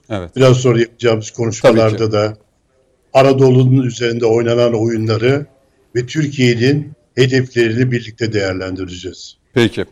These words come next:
Speaker 1: Şimdi üç konuğumdan bir pozitif ayrımcılık yapalım mı? Nurcan Hocam'la başlayalım mı? Öyle yapalım.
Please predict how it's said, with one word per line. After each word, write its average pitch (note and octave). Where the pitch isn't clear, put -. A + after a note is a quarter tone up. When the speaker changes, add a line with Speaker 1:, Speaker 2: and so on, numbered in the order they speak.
Speaker 1:
Şimdi F#3
üç -
konuğumdan F#3+
bir F3
pozitif D3+
ayrımcılık D3
yapalım F3+
mı? G#2+
Nurcan G#2+
Hocam'la A2+
başlayalım A#2
mı? A#2
Öyle A#2
yapalım. G2+